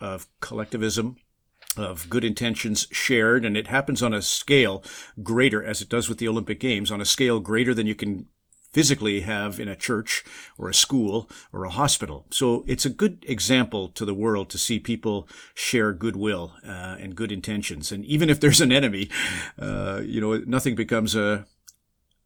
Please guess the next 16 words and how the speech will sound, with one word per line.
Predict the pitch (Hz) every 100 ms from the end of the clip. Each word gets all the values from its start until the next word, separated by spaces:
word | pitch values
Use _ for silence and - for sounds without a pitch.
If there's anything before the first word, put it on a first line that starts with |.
| _ _
a | 98
champion | - 127 117 104
like | 101 104
a |
great | 92 110 101
rival. | 104 107 80 80
So | - 110
you | 104 104
kinda | - 135 117
gain | 117 117
an | 107
understanding | 113 101 - 120 120 104 95
of | 87
the |
need | 98 101 127 110
for, | - 101 95